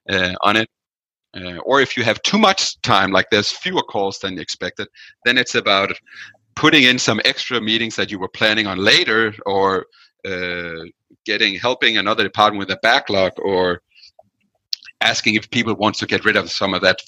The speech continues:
free time they saved up and go home early that day if it's sun is shining or, you know, whatever else is going on outside. So that's what the real-time management is, uh, in my eyes.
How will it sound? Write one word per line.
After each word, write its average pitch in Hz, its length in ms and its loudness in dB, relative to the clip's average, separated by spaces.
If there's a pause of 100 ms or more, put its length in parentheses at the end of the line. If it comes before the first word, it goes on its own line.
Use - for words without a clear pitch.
(120)
free 110 140 2
time 92 280 0
they 92 80 -2
saved 95 340 0
up 98 140 4
and 90 120 -2
go 90 120 -2
home 92 180 -2
early 101 240 2
that 82 200 -2
day 82 160 -2
if 87 100 -6
it's - 300 -6 (240)
sun 95 220 0
is 87 60 0
shining 95 460 2
or, 80 240 -4
you 82 80 -8
know, 85 240 -4
whatever 90 240 0
else - 180 -6
is - 220 -12 (160)
going 87 260 -2
on 85 140 0
outside. - 400 -4 (1080)
So 98 160 4
that's 131 280 2
what 120 220 4
the 110 120 0
real-time 107 580 2
management 85 420 -2
is, - 240 0
uh, 78 400 -6 (540)
in 95 100 -8
my 90 200 0
eyes. 71 300 -4